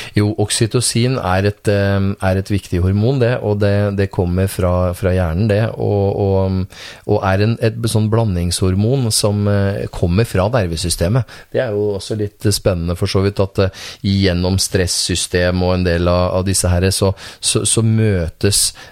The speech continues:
det endokrine og det nevrologiske systemet, og så kaller vi det nevroendokrint, altså,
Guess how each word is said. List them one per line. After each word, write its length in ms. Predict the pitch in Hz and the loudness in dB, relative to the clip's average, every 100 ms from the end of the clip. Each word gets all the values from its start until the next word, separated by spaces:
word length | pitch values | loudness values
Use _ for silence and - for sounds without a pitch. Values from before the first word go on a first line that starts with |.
| - | -4
det 240 | 107 107 | 0 2
endokrine 800 | 104 95 104 - 95 85 85 117 110 | 2 0 0 0 2 2 2 2 2
og 140 | 104 | 0
det 180 | 101 101 | 2 2
nevrologiske 880 | 98 92 98 104 92 85 87 90 - | 2 2 2 2 2 0 0 0 0
systemet, 500 | 101 110 - 87 87 | 0 0 0 0 2
og 80 | 120 | 0
så 100 | - | 0
kaller 340 | - 110 90 | -2 -2 0
vi 200 | 87 87 92 - - | 0 0 -2 -6 -4
det 160 | - 113 - - 101 98 87 82 87 98 | 0 0 -2 -2 2 2 2 0 0 2
nevroendokrint, 920 | 117 - 98 87 85 - 110 175 165 | 0 0 0 2 2 2 0 0 0
altså, 340 | 92 95 110 | 0 2 2